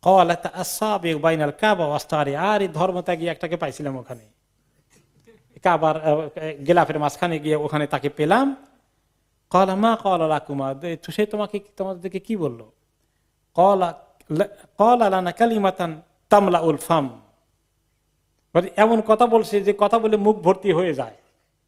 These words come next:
তো সব ইঙ্গিতের কথা আর কি। মানে তা-, এই আরব জাহেলি সমাজেও দেখা যায় তাদের কথা বলার মধ্যে মানে যথেষ্ট লজ্জা,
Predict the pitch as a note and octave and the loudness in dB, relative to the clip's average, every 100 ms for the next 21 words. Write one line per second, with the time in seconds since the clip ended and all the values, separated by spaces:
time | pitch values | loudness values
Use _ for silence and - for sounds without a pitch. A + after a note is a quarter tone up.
0 | _ _ _ _ _ _ _ _ _ E3+ | _ _ _ _ _ _ _ _ _ -2
1 | - A#3 G#3 A#3 A3+ G#3+ F3+ E3+ F#3 C#3+ | 2 2 2 0 2 2 2 0 2 -2
2 | - C3 C#3+ - _ _ _ _ _ _ | -4 -20 -20 -20 _ _ _ _ _ _
3 | _ _ _ F#3+ G3 - - F#3 F#3+ F3 | _ _ _ -8 -6 -8 -2 -2 2 2
4 | G#3+ G#3+ D#3+ F#3+ E3+ B3 C#4 C4+ C4 A#3+ | 2 0 -2 0 0 0 -2 -2 0 2
5 | A#3+ F3 E3+ A#3+ A3 F3 C#3 D#3 - _ | 2 2 0 0 0 -2 -2 -6 -16 _
6 | _ _ _ D3+ D#3+ G#3+ G#3 - - A3 | _ _ _ 0 2 0 0 -4 -2 0
7 | A3 G#3+ G3+ G3 F3+ E3+ A3+ _ _ _ | 2 2 0 -2 -2 -2 -6 _ _ _
8 | - D#3 D3 E3+ A#3 - - G#3+ F#3 E3+ | -4 -4 0 -2 -2 -6 0 2 4 4
9 | F3 - F3 E3 E3 | 4 2 2 2 -4